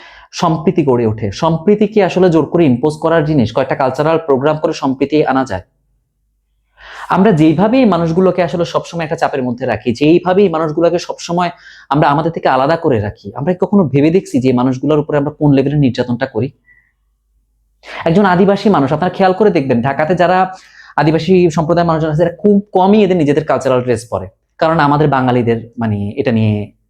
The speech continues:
বুলিং করা, হ্যারাসমেন্ট করা। খাদ্যাভ্যাসের জায়গাটায় পোলাপাইনগুলোর যে কোন লেভেলের কষ্ট হয়, মানে আমি তো সামনে থেকে দেখছি, আমি তো জানি, এরা যখন বালা চাও পায়, এরা যখন নাপ্পি পায় বা একটু শি-, সিঁদুরের খাবার পায়, মানে যে এরা যে কি খুশি হয়ে যায়। এরা আপনার গরুর মাংস, মুরগির মাংস, এইসব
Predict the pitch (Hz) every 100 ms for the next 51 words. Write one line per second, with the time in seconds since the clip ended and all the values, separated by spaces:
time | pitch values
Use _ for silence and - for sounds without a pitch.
0 | _ 143 165 147 120 101 98 139 143 -
1 | 107 107 98 95 _ _ _ _ _ -
2 | - 156 185 185 190 185 156 117 110 98
3 | - _ - _ 190 202 208 214 208 220
4 | 208 233 - 175 175 175 170 196 254 -
5 | 190 - 143 113 98 123 131 127 151 -
6 | 151 156 - 120 131 127 147 123 127 120
7 | 127 131 98 113 _ _ _ _ _ 156
8 | 170 165 190 160 143 147 147 147 123 143
9 | 160 165 131 - 143 139 135 127 123 131
10 | 139 - 160 147 - - - - - 147
11 | 156 151 143 147 139 110 - - - -
12 | 185 202 190 202 208 220 - 214 220 233
13 | 175 147 160 160 139 156 - 185 175 135
14 | 147 185 190 185 202 170 160 185 175 165
15 | 175 151